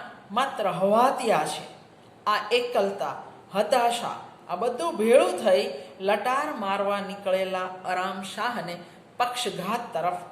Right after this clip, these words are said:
ધકેલે છે. પોલીસ દ્વારા an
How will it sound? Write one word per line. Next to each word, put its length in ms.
ધકેલે 440
છે. 340
પોલીસ 520
દ્વારા 680
an 200